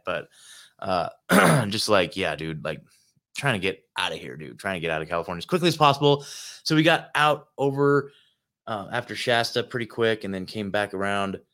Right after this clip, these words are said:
on the Nevada side through Tahoe. But then the next day we left Tahoe, and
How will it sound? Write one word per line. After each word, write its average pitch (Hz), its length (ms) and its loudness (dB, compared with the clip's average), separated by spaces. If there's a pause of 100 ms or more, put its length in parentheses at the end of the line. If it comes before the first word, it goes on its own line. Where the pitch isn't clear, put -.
(280)
on 101 120 -4
the 101 80 -4
Nevada 98 360 2
side 95 260 0
through 87 120 -8
Tahoe. 156 340 4
But 110 100 -2
then 131 100 0
the 120 60 0
next 214 220 2
day 120 140 4
we 110 80 2
left 160 240 2
Tahoe, 95 520 2 (640)
and 107 440 0